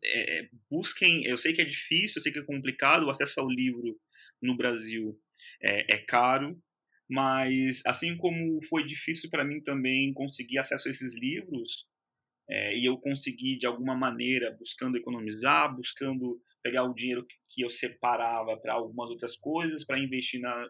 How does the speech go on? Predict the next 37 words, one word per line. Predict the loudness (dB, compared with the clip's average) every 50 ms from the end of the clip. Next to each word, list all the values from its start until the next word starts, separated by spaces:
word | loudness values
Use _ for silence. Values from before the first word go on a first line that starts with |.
| -12 _
nas | -6 -4 -4 -2
minhas | -2 -2 -2 -2 -2
leituras, | -4 -8 -8 -6 -6 -2 -2 -2 -2 -4 -6 -10 -16 -18 -18 -8 _
porque | -2 -2 4 6 8
é | 10 10
isso | 10 8 6 4
que | 0 0
vai | 2 2 2
ficar, | 2 0 -6 -4 2 4 6 6 4 2 -2 -10 _ _ _ _ _ _ _ _ _ _ _ _ _
né? | -10 -6 -4 -4 -6 -6 -10 _
A | -10
gente | -8 -6 -6 -6 -4 -2
gasta | -2 -2 -2 -2 -6 -8 -8 _ _
dinheiro | _ -16 -10 -4 -2 -2 -2 -2 -4
com | -6 -8
outras | -6 -6 -6 -4
besteiras, | -4 -4 -6 -6 -6 -2 -2 0 0 -2 -4 -10 -16 _ -20 _ _ 2
mas | 4 4 4 2
o | 0
livro | -2 -2 -2 -2 -2
vai | -2 -2
ficar | -2 -4 -10 -2 2 2 2 2
na | 2
sua | -2 -4 -4
estante, | -6 -6 -6 -8 -8 -6 -6 -6 -6 -6 -6 -8 -8 -12 -16 _ -20 -20 _ _
você | -8 -4 -2 -2
vai | -2
conseguir | -2 -4 -6 -6 -8 -2
ter | 2 2 2
acesso | 2 0 -6 -4 -2 -2
a | -2
ele, | 0 0 0 0 -2 -2 -6 -10 _ _ _ _ _
e | -4 -2
ele | -2 0
vai | 2 2 2 2
te | 0 -2 -4
ensinar, | -2 -4 -4 -4 -2 -2 -2 -2 -4 -6